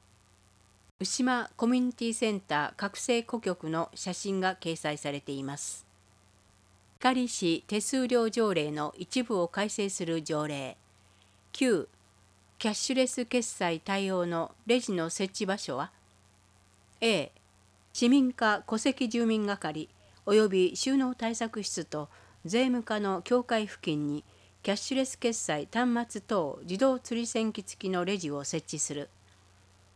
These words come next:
福祉総務課、支所及び出張所の六箇所に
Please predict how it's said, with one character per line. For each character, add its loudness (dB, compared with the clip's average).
福 0
祉 0
総 0
務 2
課、 0
支 -2
所 -2
及 4
び 4
出 -4
張 2
所 0
の 0
六 -2
箇 -2
所 -4
に -4